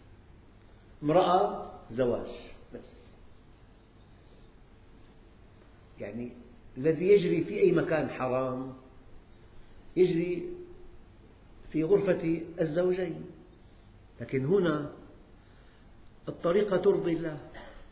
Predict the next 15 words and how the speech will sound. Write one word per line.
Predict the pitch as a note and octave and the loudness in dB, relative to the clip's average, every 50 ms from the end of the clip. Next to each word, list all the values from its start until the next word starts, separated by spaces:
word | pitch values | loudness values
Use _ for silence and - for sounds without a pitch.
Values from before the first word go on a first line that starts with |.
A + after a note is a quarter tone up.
| - | -12
زوجتك، | B2+ C#3 F3+ E3 C#3+ - - A#2+ A2 - - - A2+ - - - - - - - - - - - - - - - - - - - - - - | 0 2 2 2 2 0 -2 -6 -8 -10 -12 -14 -14 -16 -16 -20 -20 -20 -20 -20 -20 -20 -20 -20 -20 -20 -20 -20 -20 -20 -20 -20 -20 -16 -16
وفي | - - F#3 G3 G3 | -6 -2 0 2 2
إنجاب | F3+ D#3+ D3+ G3+ G3 - | 2 4 4 4 4 4
أولاد، | - F3 E3+ F3 F#3 F#3 E3 D3+ D3 D3 - - - - - - - - - - - | 4 2 2 2 2 0 0 -2 -4 -8 -10 -14 -16 -18 -20 -20 -20 -20 -20 -12 -8
والأولاد | D3+ D#3+ D#3+ F3 D#3+ D3+ E3 F3+ F3 F3 | -6 -4 0 0 2 4 4 4 2 2
قد | - - D#3 D3 C#3+ | 0 -4 -4 -2 -2
يكونوا | D#3 C#3+ - E3 E3 D#3+ D#3 D3+ D3+ D3 - - - - - - - | -2 -2 0 0 -2 0 0 -2 -2 -4 -6 -12 -16 -20 -20 -20 -20
صالحين | - - D#3 D#3+ D#3+ D#3+ D#3+ - - - G#3 F#3 D3 A#2+ | -8 -2 0 0 0 0 -2 -4 -4 -2 -2 -2 -2 -4
للمجتمع، | B2 A#2+ C3 D3 - - - C#3 B2+ A#2+ A#2 A#2 - - - - - - - - - - - - - - - - | -4 -4 -4 -4 -6 -6 -8 -6 -6 -6 -6 -6 -10 -14 -16 -20 -20 -20 -20 -20 -20 -20 -20 -20 -20 -20 -18 -16
وفي | - - G3 G3+ | -6 0 2 2
للمرأة | F#3+ F#3 F3+ F3 F#3 G#3 G3+ F#3+ F#3 | 2 2 2 4 4 4 4 4 2
مستقبل | E3+ F3+ E3+ - - E3+ - - D3+ D3+ C#3+ C3+ | 2 2 0 2 0 0 0 2 0 0 2 2
عندك، | C3+ D3 D3 C#3 C3+ C3+ C3+ - - - - - - - - - - - - - - - - - - - | 0 -2 -2 -2 -2 -6 -8 -8 -12 -16 -14 -12 -10 -10 -8 -10 -10 -12 -12 -12 -12 -12 -12 -12 -10 -4
هي | C3+ C#3+ C#3+ C#3+ | 0 2 2 6
زوجة | F#3+ G#3+ G#3+ F3+ D#3 C#3+ C#3+ C#3 C3+ | 6 6 6 6 6 4 0 -2 -2